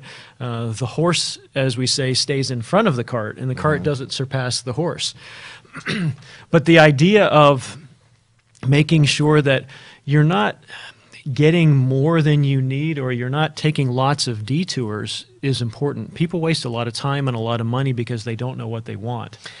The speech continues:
Speaker 2: Right. I think s-, what we've made is sort of the default option is this, is a,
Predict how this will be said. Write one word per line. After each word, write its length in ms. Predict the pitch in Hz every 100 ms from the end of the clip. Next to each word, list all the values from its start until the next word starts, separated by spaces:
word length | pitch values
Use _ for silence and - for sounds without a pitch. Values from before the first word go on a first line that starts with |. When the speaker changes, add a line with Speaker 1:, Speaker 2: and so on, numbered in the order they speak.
| - - _
Speaker 2:
Right. 500 | - 110 117 117 110
I 100 | 120 127
think 180 | 185
s-, 380 | - - - 101
what 180 | 147 139
we've 160 | 135 110
made 260 | 127 147
is 120 | 127
sort 180 | 107 135
of 60 | 110
the 60 |
default 460 | 104 127 120 113 110
option 340 | 107 107 - 107
is 120 | 95
this, 340 | 107 101 - - -
is 180 | 107
a, 180 | 113 98